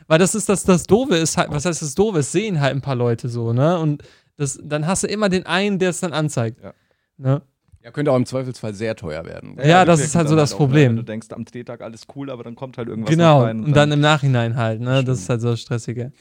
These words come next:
Speaker 3: Hast du eigentlich auch mitgemacht bei der Aktion, wo man, war's jetzt auf, ich glaub, auf dem Mars, konnte man, also wurde doch irgendwie so eine Kapsel hingeschickt.
Speaker 1: Ach, ihr von Mister Beast, das mit dem Mond, meinst du da was?
Speaker 3: Was auf dem, man konnte sein Foto
Speaker 1: Ja, ja, das war von Mister Beast.
Speaker 3: auf dem Mond?
Speaker 1: Ja, auf dem Mond schicken, hab ich mitgemacht.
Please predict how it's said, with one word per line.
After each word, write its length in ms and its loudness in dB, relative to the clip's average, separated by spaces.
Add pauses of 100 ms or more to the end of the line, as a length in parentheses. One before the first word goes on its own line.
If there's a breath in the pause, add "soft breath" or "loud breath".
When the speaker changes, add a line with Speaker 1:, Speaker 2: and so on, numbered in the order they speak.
(140 soft breath)
Speaker 3:
Hast 140 -8
du 40 -2
eigentlich 260 -2
auch 60 0
mitgemacht 380 -4
bei 120 -2
der 140 0
Aktion, 420 -2
wo 60 0
man, 340 0 (760)
war's 220 -16
jetzt 140 -16
auf, 60 -20 (140)
ich 80 -20
glaub, 120 -4
auf 80 -8
dem 180 -4
Mars, 560 -6 (160)
konnte 180 -2
man, 200 0
also 180 -4
wurde 160 0
doch 60 -4
irgendwie 200 -2
so 80 -4
eine 100 -4
Kapsel 360 -6
hingeschickt. 340 0 (120)
Speaker 1:
Ach, 60 -8
ihr 220 8
von 140 6
Mister 220 4
Beast, 320 0
das 180 0
mit 140 0
dem 80 6
Mond, 260 4
meinst 220 2
du 40 0
da 220 6
was? 220 -6 (200)
Speaker 3:
Was 200 -6
auf 80 -8
dem, 140 -6
man 180 0
konnte 260 -2
sein 200 -2
Foto 360 0
Speaker 1:
Ja, 140 10
ja, 160 8
das 160 4
war 60 2
von 140 4
Mister 240 4
Beast. 340 0
Speaker 3:
auf 60 -10
dem 160 2
Mond? 280 0
Speaker 1:
Ja, 160 2
auf 100 2
dem 140 6
Mond 140 6
schicken, 140 0
hab 60 4
ich 80 4
mitgemacht. 380 2